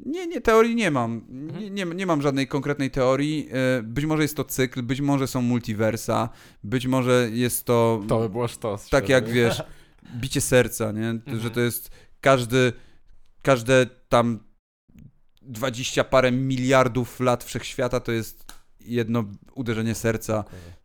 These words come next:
Speaker 1: większej całości. Nie wiemy tego, możemy
Speaker 2: Jasne.
Speaker 1: sobie, kurwa, gdybać i się nie dowiemy tego, dopóki nie wejdziemy na wyższy level naszej, kurwa, świadomości.
Speaker 2: Świadomości.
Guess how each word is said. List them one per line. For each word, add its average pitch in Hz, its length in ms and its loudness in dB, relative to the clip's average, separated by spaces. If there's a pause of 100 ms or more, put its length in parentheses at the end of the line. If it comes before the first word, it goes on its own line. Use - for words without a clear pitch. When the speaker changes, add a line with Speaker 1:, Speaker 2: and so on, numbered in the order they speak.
(140)
Speaker 1:
większej 120 640 -2
całości. 113 600 -2
Nie 254 220 -6
wiemy 262 380 4
tego, 131 240 -2
możemy 131 200 -2
Speaker 2:
Jasne. 123 80 -6
Speaker 1:
sobie, 127 160 -4
kurwa, 131 400 0
gdybać 123 500 0
i 123 80 -12
się 123 220 -4 (300)
nie 135 300 0
dowiemy 156 300 2
tego, 165 380 4 (360)
dopóki 139 500 -4
nie 139 100 2
wejdziemy 139 320 2
na 131 120 4
wyższy 131 360 -2
level 127 640 4
naszej, 123 480 -4
kurwa, 123 280 -2
świadomości. 123 680 -4
Speaker 2:
Świadomości. 127 340 -6